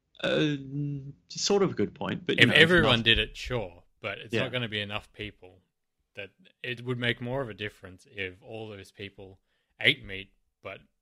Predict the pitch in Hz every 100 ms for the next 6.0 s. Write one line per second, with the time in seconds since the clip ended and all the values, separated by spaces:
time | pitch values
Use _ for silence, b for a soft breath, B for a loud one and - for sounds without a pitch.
0 | _ 120 107 104 - 104 98 - 113 101
1 | - 107 98 - 120 120 110 98 98 101
2 | 101 98 95 95 110 101 92 - - 98
3 | 95 101 98 - 104 95 - - 120 98
4 | 98 _ _ _ _ _ 104 101 104 101
5 | 107 101 98 101 101 113 110 92 92 98